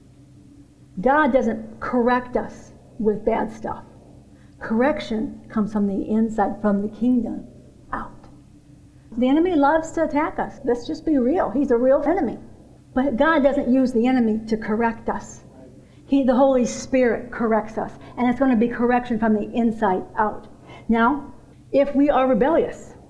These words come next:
and we insist on walking in the flesh and thinking in the flesh, guess what's going to happen? God will let you reap what you sowed, <laughs> but it's not God punishing.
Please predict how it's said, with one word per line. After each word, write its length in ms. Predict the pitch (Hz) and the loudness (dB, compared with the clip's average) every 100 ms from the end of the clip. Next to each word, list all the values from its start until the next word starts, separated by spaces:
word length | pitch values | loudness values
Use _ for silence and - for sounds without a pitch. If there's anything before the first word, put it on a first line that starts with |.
| - - | -20 -4
and 160 | 214 | 2
we 320 | 226 294 - - | 4 2 0 -2
insist 920 | 302 285 - - 370 359 - - - - - - - - | 0 0 -2 -4 0 0 -2 -10 -14 -16 -20 -20 -20 0
on 360 | 233 233 226 | 2 4 4
walking 440 | 214 320 339 339 294 | 4 4 4 4 6
in 140 | 294 | 6
the 80 | 285 | 4
flesh 460 | 285 311 - - - - | 4 2 0 -8 -14 -6
and 220 | 220 220 220 | 0 0 2
thinking 360 | 330 311 302 | 2 4 4
in 140 | 302 277 | 4 4
the 80 | |
flesh, 480 | 262 294 202 - - - - - - | 2 0 0 -4 -12 -18 -20 -16 -2
guess 340 | 285 339 - | 2 2 0
what's 320 | 254 302 302 262 | 0 2 0 0
going 260 | 277 262 | 2 4
to 60 | 233 | 2
happen? 360 | 233 196 - - - - - - - - - - | 0 -2 -6 -14 -20 -20 -20 -20 -20 -20 -20 -4
God 220 | 302 311 | 2 4
will 180 | 294 277 | 4 2
let 300 | 254 302 277 | 4 4 4
you 200 | 262 254 | 2 2
reap 220 | 233 262 | 2 2
what 160 | 262 262 | 2 0
you 60 | 233 | 0
sowed, 380 | 330 311 220 - - - | 4 4 4 0 -6 -12
<laughs> 840 | - - 240 - 214 180 - - - | -12 -2 0 0 -2 -6 -12 -8 -2
but 100 | 220 | 0
it's 120 | 220 | 2
not 260 | 226 202 | 0 0
God 220 | 214 208 - | 0 0 0
punishing. 460 | 208 202 - - | -6 -6 -8 -16